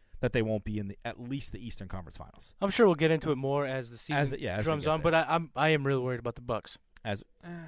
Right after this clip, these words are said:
Speaker 1: I'm not.
Speaker 2: Giannis is a real de-, that guy's the
Speaker 1: Yeah,
Speaker 2: best
Speaker 1: do,
Speaker 2: player in basketball
Speaker 1: yeah,
Speaker 2: right
Speaker 1: show
Speaker 2: now.
Speaker 1: me in the playoffs.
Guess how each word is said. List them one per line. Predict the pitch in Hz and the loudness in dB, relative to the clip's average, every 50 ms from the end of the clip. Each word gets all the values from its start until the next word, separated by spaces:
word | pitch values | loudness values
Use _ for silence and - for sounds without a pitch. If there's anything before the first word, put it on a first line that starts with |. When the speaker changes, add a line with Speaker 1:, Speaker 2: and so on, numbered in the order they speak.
| 151 147 135 131 131 123 | -18 -20 -20 -20 -16 -12
Speaker 1:
I'm | 127 120 107 101 92 | -8 -8 -8 -8 -10
not. | 85 78 78 82 80 | -14 -14 -12 -10 -6
Speaker 2:
Giannis | 117 156 160 151 151 151 135 - | -2 2 2 4 4 2 -2 -4
is | 143 127 | -4 -6
a | 131 | -4
real | 123 131 135 131 123 | -2 0 0 0 0
de-, | 123 131 | -2 -6
that | 120 135 135 135 139 131 | -6 -4 -4 -4 -4 -2
guy's | 139 139 135 135 120 - _ _ _ _ _ _ - | -2 -2 -2 -4 -6 -12 _ _ _ _ _ _ -8
the | - - | -4 0
Speaker 1:
Yeah, | 185 | 2
Speaker 2:
best | 156 143 127 - | 2 2 2 4
Speaker 1:
do, | 160 | 4
Speaker 2:
player | 165 - | 4 4
in | 127 | 4
basketball | 127 123 143 160 160 | 2 0 2 4 4
Speaker 1:
yeah, | 156 | 4
Speaker 2:
right | 151 - | 4 4
Speaker 1:
show | 117 170 | 4 4
Speaker 2:
now. | 160 | 4
Speaker 1:
me | 160 156 | 4 2
in | 143 | 0
the | 139 | 0
playoffs. | - 90 76 73 76 - - | -2 -2 -4 -4 -8 -10 -14